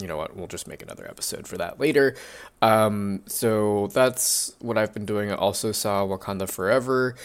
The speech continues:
Um, that was a, it was a pretty good movie. Um, overall, there wasn't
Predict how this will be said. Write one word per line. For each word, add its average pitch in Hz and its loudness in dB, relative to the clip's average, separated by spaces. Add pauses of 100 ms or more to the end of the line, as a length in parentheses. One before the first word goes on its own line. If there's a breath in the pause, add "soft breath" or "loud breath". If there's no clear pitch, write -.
(220 loud breath)
Um, 95 0
that 104 4
was 117 0
a, 113 2
it 101 -6
was 165 2
a 180 -4
pretty 190 2
good 175 -2
movie. 160 -4
Um, 104 -2 (120)
overall, 107 2
there 101 -2
wasn't 98 -4